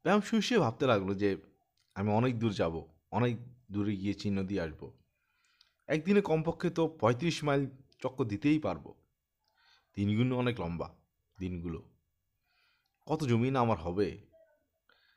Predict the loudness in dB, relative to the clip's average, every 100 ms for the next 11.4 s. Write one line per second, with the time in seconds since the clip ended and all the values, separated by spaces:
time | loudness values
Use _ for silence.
0 | _ _ _ -4 0 2 2 0 0 0
1 | 0 -2 -2 -2 -2 -6 -16 -8 0 2
2 | 2 0 -2 -4 -6 -8 -8 -10 -16 -18
3 | _ _ _ _ _ _ _ _ _ _
4 | _ _ _ _ _ _ _ _ _ _
5 | -4 0 4 4 4 2 2 4 2 0
6 | 0 0 -2 -2 -4 -4 -2 -2 -4 -8
7 | -12 _ -8 -4 -2 0 -2 0 0 0
8 | -4 -6 -10 -16 _ _ _ _ _ _
9 | _ _ _ _ _ -20 _ 2 2 0
10 | 0 4 4 4 0 -16 _ -2 2 4
11 | 4 4 2 0